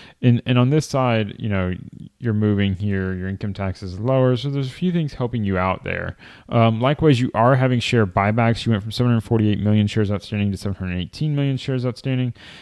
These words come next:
So you're buying back, you know, somewhere in the range of, you know, maybe five percent of the shares over the course of the decade. That's not a lot. You're talking about less than half a percent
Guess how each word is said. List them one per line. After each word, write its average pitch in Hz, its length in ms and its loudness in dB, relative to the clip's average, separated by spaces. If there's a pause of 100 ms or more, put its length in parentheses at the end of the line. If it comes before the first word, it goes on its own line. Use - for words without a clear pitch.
(120)
So - 120 -6
you're 165 120 0
buying 190 320 -2
back, 147 380 -2
you 127 80 0
know, 117 80 4
somewhere 151 280 -2
in 139 40 2
the 123 60 0
range 117 420 2
of, 87 320 -6
you - 60 -10
know, 113 80 -6
maybe 120 160 -4
five 110 500 -6
percent 123 300 -4
of 117 40 0
the 107 60 -4
shares 107 420 -2
over 98 140 -4
the 95 80 -4
course - 300 -6
of - 20 -8
the 95 60 -4
decade. 98 360 -4
That's 101 200 -2
not 165 100 0
a 120 60 -2
lot. 82 340 -6
You're - 420 -8
talking 139 80 2
about 85 120 0
less 123 160 4
than 127 120 -2
half 113 240 -2
a 117 120 -4
percent 101 540 -2